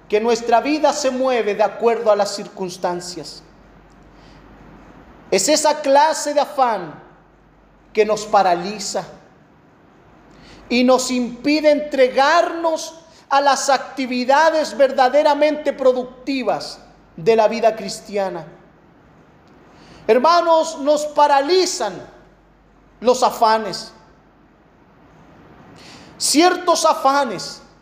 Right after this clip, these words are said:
y debemos estar conscientes de aquello para tener cuidado de esos afanes,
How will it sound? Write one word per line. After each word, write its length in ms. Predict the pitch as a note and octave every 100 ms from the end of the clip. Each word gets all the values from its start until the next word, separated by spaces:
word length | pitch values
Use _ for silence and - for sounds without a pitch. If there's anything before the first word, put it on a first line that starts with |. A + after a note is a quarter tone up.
| _ _ _ _ _ _ _ - _ _
y 100 | B3
debemos 560 | B3 B3 B3+ C#4 C#4+ -
estar 460 | C4 - C4+ C4+ -
conscientes 1000 | B3+ A3 - - B3 D#4 D#4 D#4 C4+ -
de 60 |
aquello 600 | C4+ - A#3+ A#3+ A#3 F3+ - - - _ _ _ _ _ _ _ _ _ - - - -
para 280 | G3+ G#3 G#3
tener 380 | G3+ G3+ A3 A3
cuidado 680 | G#3 F#3+ G3+ G#3+ G#3 E3 A#2+ - - _ - _ - _
de 260 | D#3 G3 G3
esos 320 | G3 G3 -
afanes, 680 | D3+ - D#3+ D#3+ D3 -